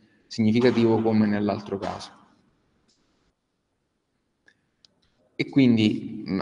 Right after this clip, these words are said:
al variare anche della, della beta, quindi della lunghezza libera dell'inflessione, varia quella che è la, diciamo, questo è semplicemente per dire che anche in analisi tipo queste bisogna avere un minimo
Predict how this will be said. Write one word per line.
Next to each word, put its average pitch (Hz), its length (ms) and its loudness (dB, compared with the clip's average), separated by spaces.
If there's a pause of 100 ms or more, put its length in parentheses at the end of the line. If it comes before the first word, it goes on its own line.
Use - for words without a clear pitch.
al 110 200 6
variare 117 640 8
anche 113 400 0
della, 107 800 2
della 110 240 2
beta, 113 320 2
quindi 104 220 -2
della 101 160 -4
lunghezza 107 480 -4
libera 107 340 -2
dell'inflessione, 120 1120 -2
varia 113 640 2
quella 107 380 -2
che 104 480 -2
è - 140 -12
la, 98 880 -8
diciamo, 101 420 -12 (1500)
questo 123 160 2
è - 20 -4
semplicemente 117 600 0
per 107 200 -2
dire 107 600 0
che 110 140 2
anche 131 300 0
in 113 100 2
analisi 110 500 -2
tipo 110 240 -2
queste 110 360 0
bisogna 117 360 -2
avere 120 240 2
un 113 140 -2
minimo 110 520 0